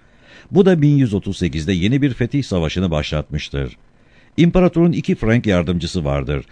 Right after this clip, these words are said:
Yeni Edessa Kontu ikinci Jocelyn ve ikinci Bohemond ile Alix'in sekiz yaşındaki kızları Constance'la evlenerek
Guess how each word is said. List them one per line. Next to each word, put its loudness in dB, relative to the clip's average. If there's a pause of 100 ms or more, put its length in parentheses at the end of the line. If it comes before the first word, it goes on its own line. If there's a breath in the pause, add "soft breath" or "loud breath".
(140 soft breath)
Yeni 2
Edessa 0
Kontu -2
ikinci -4
Jocelyn -2 (220 loud breath)
ve 2
ikinci 0
Bohemond 0
ile -2
Alix'in -2
sekiz -4
yaşındaki -2
kızları -4
Constance'la -4
evlenerek -2